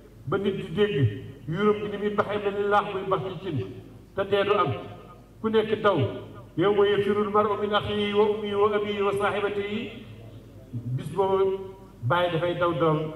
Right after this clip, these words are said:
jabar di daw jëkkër, kenn ku nekk am na lu la doy. "لكل امرئ منهم يومئذ شأن يغنيه." Mu ne nag, mu ne bis booba, Yàlla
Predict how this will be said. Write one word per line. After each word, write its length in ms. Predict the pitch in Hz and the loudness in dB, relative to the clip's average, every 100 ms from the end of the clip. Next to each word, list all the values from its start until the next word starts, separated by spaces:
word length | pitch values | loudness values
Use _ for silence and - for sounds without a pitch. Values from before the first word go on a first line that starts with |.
| - - - 117 | -12 -16 -4 0
jabar 240 | 170 165 | 2 0
di 80 | 151 | 0
daw 120 | 170 165 | 0 2
jëkkër, 340 | 165 165 165 170 - - - - | 0 -2 -2 -4 -8 -14 -18 -6
kenn 240 | 185 180 185 | -2 -2 -2
ku 60 | |
nekk 180 | 196 175 190 - - - - | -2 -2 -4 -10 -16 -14 -6
am 100 | 175 175 | -4 0
na 60 | |
lu 140 | 151 151 | 2 2
la 80 | 143 127 | 2 4
doy. 280 | 123 107 - - - - - - - | 2 2 -4 -14 -16 -18 -20 -16 -4
"لكل 320 | 147 - 165 170 | -4 -2 -2 0
امرئ 200 | 156 151 | 2 2
منهم 280 | 151 147 147 | 0 0 2
يومئذ 460 | 147 143 139 131 123 | 2 2 2 2 2
شأن 340 | 160 143 131 123 | 0 0 2 4
يغنيه." 340 | 123 117 107 - - - - - - - - - - - | 4 4 4 2 -8 -14 -16 -18 -20 -20 -20 -20 -8 0
Mu 80 | 165 | 2
ne 80 | 180 | 2
nag, 140 | 185 185 | -2 -2
mu 60 | |
ne 80 | 185 190 | -4 -2
bis 160 | 170 | -2
booba, 300 | 185 190 160 - - - - - - - - 131 | 0 2 2 0 -4 -12 -16 -18 -20 -20 -6 0
Yàlla 360 | 160 165 160 | 2 2 0